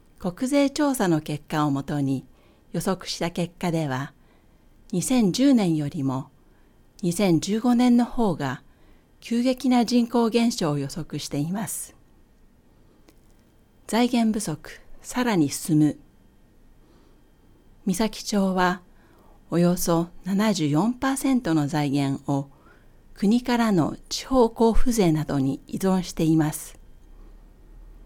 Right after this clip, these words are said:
地方交付税の中には、合併した市町村に特別に交付されるものが含まれていますが、段階的に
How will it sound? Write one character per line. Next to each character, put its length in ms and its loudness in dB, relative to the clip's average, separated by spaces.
地 160 -10
方 340 4
交 160 0
付 160 2
税 200 4
の 120 4
中 280 -2
に 160 0
は、 200 -6
合 140 -2
併 220 2
し 100 -12
た 220 -2
市 160 -10
町 180 2
村 220 -4
に 320 -4
特 260 -6
別 220 2
に 160 6
交 260 0
付 140 -10
さ 160 -4
れ 100 2
る 140 0
も 100 0
の 140 2
が 140 -2
含 220 -4
ま 100 4
れ 100 0
て 100 -6
い 120 0
ま 120 -2
す 140 -8
が、 260 -8
段 260 4
階 220 -2
的 300 -2
に 300 -2